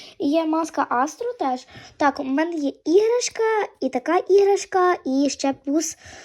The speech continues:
Астро сам як маска. Але, е, не хотіла б я спалювати, ну, маску і стікери. Е, тому ж, е, всім па-па.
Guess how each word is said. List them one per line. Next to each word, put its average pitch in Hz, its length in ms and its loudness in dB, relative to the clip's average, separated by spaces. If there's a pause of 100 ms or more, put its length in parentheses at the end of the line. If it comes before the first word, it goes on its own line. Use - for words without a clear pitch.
(280)
Астро 262 460 -2 (320)
сам 330 360 -4 (500)
як 330 300 0 (120)
маска. 262 480 -4 (300)
Але, 370 320 2 (840)
е, 320 220 4
не 320 240 0
хотіла 339 500 2
б 254 60 -6
я 269 440 2
спалювати, 440 1040 2
ну, 311 120 0
маску 294 460 -2
і 277 80 0
стікери. 427 520 -2 (1000)
Е, 277 360 0
тому 349 340 -2
ж, 339 480 2 (1000)
е, 254 800 4 (200)
всім - 280 -8
па-па. 269 400 0